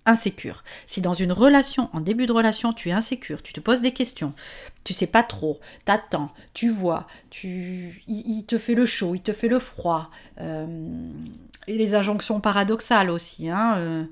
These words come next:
tu sais, les injonctions paradoxales, c'est, euh,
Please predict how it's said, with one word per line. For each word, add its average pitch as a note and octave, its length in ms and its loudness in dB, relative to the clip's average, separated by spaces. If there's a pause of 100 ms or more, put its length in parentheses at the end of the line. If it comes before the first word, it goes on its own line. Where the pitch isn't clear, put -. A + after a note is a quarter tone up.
(380)
tu - 100 -14
sais, A3+ 120 0
les F#3+ 160 -2
injonctions F3+ 420 -6
paradoxales, F3 680 2
c'est, G3+ 320 0
euh, D#3 320 0